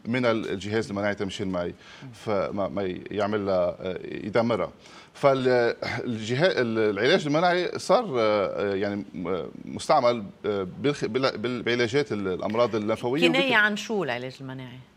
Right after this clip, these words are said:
Speaker 1: ف، يعني عندك كذا نوع.
Speaker 2: نعم.
Speaker 1: ك-، آه، يعني عندك ال-، ال-، الأجسام المضادة يلي هي انتي بودي، هود بت-، بت-، بتتخذ مش
Speaker 2: بالعرق؟
Speaker 1: بالعرق، مش بال-، مش بالدم. آه، مثل الريتاكسيماب يلي هو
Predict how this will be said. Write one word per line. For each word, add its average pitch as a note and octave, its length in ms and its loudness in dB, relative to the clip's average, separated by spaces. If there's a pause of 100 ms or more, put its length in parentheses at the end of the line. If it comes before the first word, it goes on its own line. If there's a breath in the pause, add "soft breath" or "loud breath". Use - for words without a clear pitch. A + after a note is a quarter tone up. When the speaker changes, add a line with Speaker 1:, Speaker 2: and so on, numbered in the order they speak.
(680)
Speaker 1:
ف، - 120 -6 (1120 loud breath)
يعني B2+ 180 4
عندك D3+ 360 2
كذا D3 240 6
نوع. G#2 240 -2 (100)
Speaker 2:
نعم. C#3 120 -10 (440)
Speaker 1:
ك-، - 180 -6
آه، G2 400 -2
يعني A2 160 0
عندك B2+ 360 2
ال-، A2+ 200 0
ال-، F#2+ 600 -2
الأجسام C#3 400 0
المضادة A2 600 0 (420 loud breath)
يلي G#2+ 160 0
هي C3 120 4
انتي B2 160 2
بودي، A2+ 320 2
هود C3 140 0 (200)
بت-، F#2+ 180 -6
بت-، A2 360 0
بتتخذ G#2+ 720 0
مش - 40 -2
Speaker 2:
بالعرق؟ D3+ 440 0
Speaker 1:
بالعرق، A#2 400 4
مش A#2+ 180 -6
بال-، G#2+ 240 -4
مش G#2+ 120 -8
بالدم. E2 300 -6 (640 loud breath)
آه، G#2 400 4
مثل - 180 0
الريتاكسيماب G2+ 640 0
يلي G#2 160 -2
هو A#2 260 0